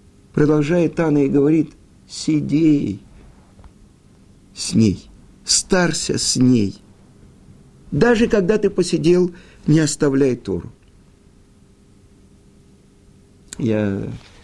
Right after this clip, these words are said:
был знаком, это отец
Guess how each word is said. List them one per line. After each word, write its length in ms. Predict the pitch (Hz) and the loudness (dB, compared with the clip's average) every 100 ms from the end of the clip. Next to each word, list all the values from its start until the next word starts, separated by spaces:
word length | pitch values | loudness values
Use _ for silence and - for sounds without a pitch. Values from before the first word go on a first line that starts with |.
| - - | -12 -2
был 160 | 113 | 0
знаком, 640 | 98 104 104 - 123 117 90 - - - - - - | 2 0 -2 0 -2 -2 -8 -14 -20 -20 -20 -20 -14
это 840 | - 98 - 92 92 90 - - - _ - - - - | -8 -8 -6 -6 -4 -6 -10 -14 -18 _ -20 -20 -20 -10
отец 600 | - 151 143 - - | -2 2 0 -2 -14